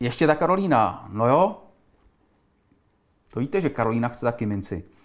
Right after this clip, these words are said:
Mirek B, ještě jednou, útlá knížka je dobrozdání Petra Koláře. Tak lehké,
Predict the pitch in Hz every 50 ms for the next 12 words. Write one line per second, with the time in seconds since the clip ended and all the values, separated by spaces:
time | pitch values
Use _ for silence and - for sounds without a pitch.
0 | _ - - _ - 104 110 139 175 214 214 202 202 190 160 139 117 104 98 107
1 | - - - 127 113 120 127 147 160 190 202 202 196 - 165 180 175 190 170 151
2 | 147 147 165 170 - - - 175 170 165 160 - - - 131 135 127 131 131 123
3 | 131 131 135 147 143 139 143 151 143 143 147 147 143 143 - 127 - 139 135 -
4 | - 139 139 147 151 151 139 120 104 - - 113 110 - 127 135 - - - 147
5 | 143 156 165 156 -